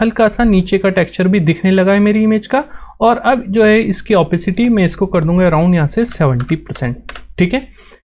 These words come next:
सेवेंटी परसेंट करके हम लोग देख लेते हैं एक बार, और एक बार और थोड़ी सी डाउन कर लेते हैं हम लोग। तो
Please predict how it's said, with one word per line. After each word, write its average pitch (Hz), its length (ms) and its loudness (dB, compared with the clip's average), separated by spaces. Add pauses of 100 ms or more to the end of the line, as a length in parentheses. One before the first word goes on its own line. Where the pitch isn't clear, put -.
(100)
सेवेंटी 254 300 2
परसेंट 254 360 -2
करके 240 240 0
हम 240 160 4
लोग 226 220 2
देख 196 200 2
लेते 208 220 2
हैं 220 80 0
एक 214 80 0
बार, 254 140 2
और 175 400 4
एक 190 280 2
बार 196 240 0 (120)
और 214 240 0
थोड़ी 196 220 0
सी 202 140 -2
डाउन 175 280 2
कर 180 120 0
लेते 170 260 0
हैं 175 60 2
हम 180 60 4
लोग। 240 260 -2 (100)
तो 185 160 -2